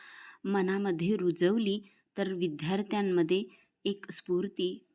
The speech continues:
प्रेरणा जागृत होईल आणि तो विद्यार्थी बालपणापासूनच अधिकारी हो-, होण्याचं स्वप्न मनी बाळगून, अ, बालपणापासून त्या तयारीत राहील. विद्यार्थी शिकला पाहिजे, टिकला पाहिजे, स्पर्धेत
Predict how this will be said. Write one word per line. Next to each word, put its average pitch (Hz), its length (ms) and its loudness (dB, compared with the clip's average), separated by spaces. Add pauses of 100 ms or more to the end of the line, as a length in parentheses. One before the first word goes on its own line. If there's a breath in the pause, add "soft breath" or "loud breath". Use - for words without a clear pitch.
प्रेरणा 190 540 2
जागृत 165 560 2
होईल 190 360 2 (320 loud breath)
आणि 214 280 4
तो 254 80 4
विद्यार्थी 165 560 2
बालपणापासूनच 202 1160 0 (100)
अधिकारी 208 520 0
हो-, 180 460 0
होण्याचं 175 380 2
स्वप्न 214 360 -4
मनी 175 320 4
बाळगून, 185 540 2 (600 loud breath)
अ, 175 380 0 (280)
बालपणापासून 196 880 0
त्या 214 220 -2 (120)
तयारीत 160 460 0
राहील. 143 320 -6 (460 soft breath)
विद्यार्थी 185 540 0
शिकला 202 380 -2
पाहिजे, 220 380 -2
टिकला 185 400 2
पाहिजे, 180 340 0
स्पर्धेत 180 480 0